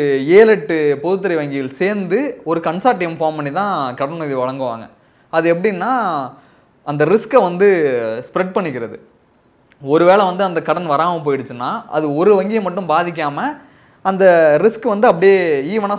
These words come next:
ஸ்ப்ரெட் ஆகும். ஒரு பெரிய வங்கி மேஜர் லெண்டரா இருக்கும். அதுதான் ஒரு, அ, ஒரு கடன் உதவி, கடன்ல பெரிய அமௌண்ட்டை வந்து அந்த வங்கி தான் வழங்கும்.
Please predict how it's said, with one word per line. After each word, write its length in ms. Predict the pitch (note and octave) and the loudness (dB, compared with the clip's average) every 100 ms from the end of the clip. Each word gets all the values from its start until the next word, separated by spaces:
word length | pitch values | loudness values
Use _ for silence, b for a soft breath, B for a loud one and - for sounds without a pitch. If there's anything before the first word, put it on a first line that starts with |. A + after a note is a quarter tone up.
| G3+ | -2
ஸ்ப்ரெட் 240 | D#3 D#3 | 0 2
ஆகும். 280 | D#3 C3 A2 - b - | 0 -2 -12 -20 b -2
ஒரு 200 | F3+ F#3+ | 2 4
பெரிய 320 | G3 A3+ A#3+ | 4 2 0
வங்கி 220 | G3+ G#3 | -2 -2
மேஜர் 380 | A#3 G3+ A#3+ A3+ | -2 0 4 4
லெண்டரா 360 | F#3 E3+ D#3+ C#3 | 2 0 2 0
இருக்கும். 260 | B2 A#2+ - _ _ _ | -4 -12 -18 _ _ _
அதுதான் 360 | - F3+ F#3+ A3+ | -2 -2 0 0
ஒரு, 460 | F#3+ E3+ D#3+ D3 | 0 0 0 2
அ, 460 | C#3 C#3 - - D3 | 0 -2 -6 -6 0
ஒரு 220 | D#3 D#3 | 2 2
கடன் 260 | D#3 E3+ G#3+ | 4 0 0
உதவி, 220 | G3 E3+ | 0 2
கடன்ல 600 | D#3+ F3+ G3+ G3 A#3+ D4 - - _ - | 4 2 2 2 2 2 -2 -20 _ -6
பெரிய 340 | - G3 C4 G#3+ | 2 4 6 4
அமௌண்ட்டை 300 | G3 F#3 E3+ | 2 -2 -2
வந்து 200 | E3+ A#3+ | 0 0
அந்த 220 | F3 F3 | 0 -2
வங்கி 220 | E3+ E3+ | -2 -2
தான் 180 | F3 F3 | -2 0
வழங்கும். 460 | D3 C#3+ C#3 B3 | -2 -4 -4 -6